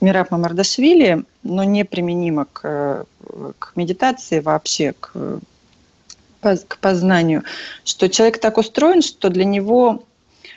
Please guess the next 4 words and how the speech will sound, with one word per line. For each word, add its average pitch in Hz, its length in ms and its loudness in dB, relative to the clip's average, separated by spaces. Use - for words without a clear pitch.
а, 175 540 0
расставание 208 800 0
с, - 260 -18
с, 196 300 -8